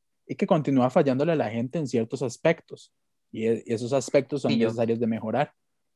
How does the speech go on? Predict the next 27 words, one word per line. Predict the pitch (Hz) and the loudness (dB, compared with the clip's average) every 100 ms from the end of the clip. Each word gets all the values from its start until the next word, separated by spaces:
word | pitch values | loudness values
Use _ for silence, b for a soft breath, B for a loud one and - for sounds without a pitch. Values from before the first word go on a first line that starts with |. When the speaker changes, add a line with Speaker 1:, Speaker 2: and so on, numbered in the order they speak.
| _ _ - | _ _ -6
Speaker 2:
Yo, | 135 135 | -2 0
por | 151 | 2
ejemplo, | 170 160 151 156 139 | 2 0 4 2 2
estoy | 123 - 120 117 | -4 -2 -2 0
ahorita | 131 135 135 139 | 0 -2 -4 -2
participando | 117 104 107 101 101 104 | -4 -6 -10 -8 -4 -2
en | 117 | -2
un | 127 | -2
diplomado, | 131 - 117 110 110 117 120 123 123 - | -2 -4 -4 -4 -4 -4 -2 -4 -6 -10
eh, | 107 107 101 98 95 90 87 90 _ _ | -8 -4 -4 -4 -6 -10 -12 -16 _ _
de | 92 101 95 | -6 -6 -4
salud | - 95 92 - | -8 -8 -8 -8
colectiva | 113 107 - - 127 127 135 131 110 | -8 -8 -12 -8 -6 -2 -2 -4 -6
y | 107 | -8
V | 101 117 | -6 -4
I | 120 | -2
H | 127 123 139 | -4 -6 -10
con | 131 135 | -8 -6
la | 135 | -6
Claxo, | 147 147 135 - 143 131 - | -4 -6 -6 -10 -10 -10 -10
y | 127 139 143 _ b b b b _ | -8 -8 -12 _ b b b b _
en, | 123 120 113 104 | -8 -6 -4 -6
en | 113 110 | -6 -4
una | 107 131 | -2 0
de | 143 | -2
las | 151 - | -4 -2
clases, | 156 147 151 156 | 0 0 -2 -6